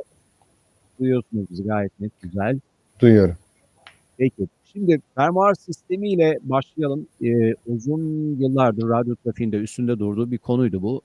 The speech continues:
Speaker 1: Nihayet bu sistemin hayata geçirilmesi kararı alındı. Biz de başından bu yana destek oluyoruz, destek veriyoruz. Çok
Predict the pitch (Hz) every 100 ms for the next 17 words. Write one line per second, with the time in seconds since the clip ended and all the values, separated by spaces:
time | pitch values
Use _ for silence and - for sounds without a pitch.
0 | - 113 98 107 - - 92 117 - -
1 | 104 - 110 131 131 107 107 110 113 87
2 | 92 101 - 104 107 104 - - 107 95
3 | 90 120 117 98 117 143 - _ _ _
4 | - 120 117 113 - 117 104 98 117 107
5 | 107 110 - 90 92 113 - 98 - 104
6 | 98 95 107 -